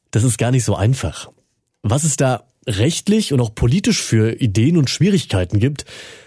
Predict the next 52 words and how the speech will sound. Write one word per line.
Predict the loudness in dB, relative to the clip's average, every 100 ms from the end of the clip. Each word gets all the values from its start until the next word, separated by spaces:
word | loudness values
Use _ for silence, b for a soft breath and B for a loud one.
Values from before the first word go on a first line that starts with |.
| B -4
das | -4 0
könnt | -2 0
ihr | 2
in | 4
der | 4
gestrigen | 2 -2 0 0
Folge | 2 0 2
unseres | 0 0 -2
Podcasts | -4 -2 -2 -2 -4
Zurück | -2 -2 -2
zum | -4 0
Thema | 0 2 2
nachhören. | 0 -2 0 2 2 0 B B B B _
Jetzt | 0 0 0
sind | 0 2
wir | 2
aber | 2 2
bei | 2
den | 2 2
Digitalthemen | 2 0 -2 -2 0 0 0 0 2
und | 0 2
da |
wollen | 2 2
wir | 2
drüber | 2 0
sprechen, | -2 -2 0 0 2
was | 0
es | 0
denn | 2 2
möglicherweise | 0 0 0 0 2 0
für | 2 2 2 0 b b b b -4
technische | -2 0 0 0
Ideen | 0 0 2 2
und | 2 2
für | 0
technische | 0 0 0 0
Schwierigkeiten | 0 0 0 -2 -2 -2 0
bei | 0
der | 0
ganzen | -2 -2 -2
Sache | -2 0
gibt. | 0 0 -2 B B B B B -2
Und | 0
genau | 2 0
das | 0 -2 -2
kläre | 0 2
ich | 2
jetzt | -2 0 0
mit | 0 2
Jürgen | 2 2
Kuri | 2 2 2
von | 0 0 0 -2